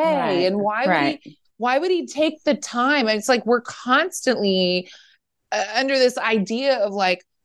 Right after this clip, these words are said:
Speaker 2: "Well, you know, he's, he's doing more than just, you know, a booty call. So he must
Speaker 1: Right.
Speaker 2: really like me."
Speaker 1: Right.
Speaker 2: And it's also a complete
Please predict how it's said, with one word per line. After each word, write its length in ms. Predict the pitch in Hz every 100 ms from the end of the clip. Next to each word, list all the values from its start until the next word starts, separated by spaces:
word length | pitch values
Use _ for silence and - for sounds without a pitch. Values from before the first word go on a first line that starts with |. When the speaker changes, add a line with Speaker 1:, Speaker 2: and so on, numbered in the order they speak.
| -
Speaker 2:
"Well, 180 | 262 262
you 200 | 269 277
know, 120 | 233
he's, 340 | 214 226 196 208
he's 280 | 226 233 202
doing 360 | 190 311 370 240
more 280 | 214 247 262
than 180 | 202
just, 420 | 196 208 202 - -
you 120 | 220
know, 180 | 190 165
a 80 | 175
booty 340 | 170 247 277
call. 480 | 202 170 131 - - _ _ _ -
So 160 | 269
he 140 | 254 285
must 320 | 349 - -
Speaker 1:
Right. 80 | 185
Speaker 2:
really 380 | 254 285 214
like 340 | 175 175 202 -
me." 300 | - - _ _ _ - -
Speaker 1:
Right. 140 | 190
Speaker 2:
And 80 | 151
it's 160 | - - -
also 680 | 262 403 440 339 269 240 -
a 80 | 220
complete 880 | 247 233 - - 247 277 311 294